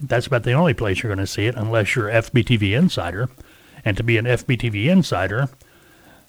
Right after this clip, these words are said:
uh, well, you have to be one of our clients to have access to all that material. Now, cut through that mess. Even though we're live streaming on YouTube, it's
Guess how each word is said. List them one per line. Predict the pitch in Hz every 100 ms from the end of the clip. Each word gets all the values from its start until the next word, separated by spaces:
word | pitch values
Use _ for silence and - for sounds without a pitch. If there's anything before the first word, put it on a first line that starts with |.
| _ -
uh, | 98 95
well, | 110 135 -
you | 107
have | 107 -
to |
be | 113 104
one | 101 101
of |
our | 107
clients | - 170 139 90 - - -
to | -
have | 87
access | 90 90 - 107
to | 117
all | 101
that | 135
material. | 123 120 95 92
Now, | 107 180 123 90 - _ _ _ _ _ - - - - -
cut | 151
through | - 147 127
that | 151 170
mess. | 123 98 92 - - - - - - - _
Even | 139 180 202 165
though | 151 151
we're | 151 131 127 113 113 127 - - - -
live | 143 131 180 202
streaming | - 175 165 151
on | 123 127
YouTube, | 175 - 120 95 107 120 -
it's | 135 123 - - -